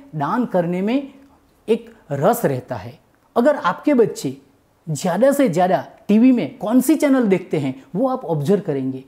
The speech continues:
तो आपको भी पता चलेगा कि आपके बच्चे के अंदर ये प्राकृतिक इंटेलिजेंस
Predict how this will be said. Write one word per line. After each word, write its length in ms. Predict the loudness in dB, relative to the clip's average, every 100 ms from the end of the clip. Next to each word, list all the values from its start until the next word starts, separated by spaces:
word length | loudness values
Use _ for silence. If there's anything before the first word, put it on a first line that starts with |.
| _ _
तो 60 | 0
आपको 300 | 0 0 2
भी 120 | 2
पता 260 | 0 -4 -4
चलेगा 420 | -2 -4 -6 -12 -18 _
कि 60 | -6
आपके 400 | -4 -6 -4 -2
बच्चे 340 | -2 -4 -6 -4
के 160 | -4
अंदर 380 | -2 0 0 0 -4 -4 -2
ये 60 |
प्राकृतिक 800 | -2 -4 -6 0 0 2 -2 -2 -2
इंटेलिजेंस 760 | -2 4 4 4 4 0 -2